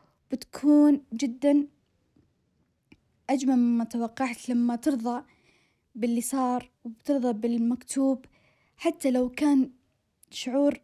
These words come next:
جدا سيء. لازم تخلي داخليا يعني يرضى بهذا الأمر قبل ما يكون خارجيا، لأن الداخل هو العلاج. لما تعالج الداخل حيكون الخارج جدا مبهج لك،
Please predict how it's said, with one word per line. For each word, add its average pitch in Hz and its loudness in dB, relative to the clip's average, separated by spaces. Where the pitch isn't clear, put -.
جدا 233 -2
سيء. 233 -6
لازم 277 2
تخلي 277 0
داخليا 269 2
يعني 240 0
يرضى 262 0
بهذا 214 -4
الأمر - -12
قبل 262 2
ما 254 2
يكون 254 0
خارجيا، - -8
لأن 262 4
الداخل 254 0
هو 294 2
العلاج. 208 -6
لما 233 0
تعالج 269 0
الداخل 233 -6
حيكون 285 2
الخارج 262 -2
جدا 262 0
مبهج 262 0
لك، 233 -12